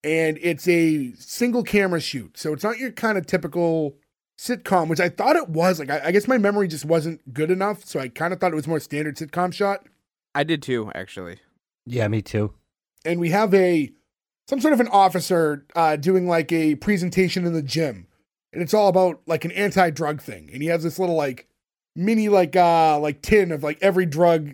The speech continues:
Speaker 1: that, <laughs> you know, possible, and just kinda showing the kids what it is. And there's gonna be a,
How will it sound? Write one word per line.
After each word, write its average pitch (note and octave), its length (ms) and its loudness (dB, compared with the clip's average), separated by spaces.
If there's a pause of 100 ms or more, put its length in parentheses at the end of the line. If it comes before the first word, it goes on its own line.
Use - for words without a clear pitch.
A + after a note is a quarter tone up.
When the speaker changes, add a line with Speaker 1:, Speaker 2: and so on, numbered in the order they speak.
(100)
Speaker 1:
that, D#3 280 2 (140)
<laughs> - 160 -10
you F3+ 160 -2
know, B2 280 -10 (260)
possible, D3 600 0
and C#3 80 -6
just D3 160 -8
kinda D#3+ 180 -2
showing F3 280 0
the D3+ 60 -6
kids D#3+ 220 0
what D#3 140 0
it C#3+ 100 -2
is. D3+ 320 2 (560)
And D3 400 -6
there's D#3+ 180 0
gonna F#3 180 0
be F3 220 0
a, D3 320 -2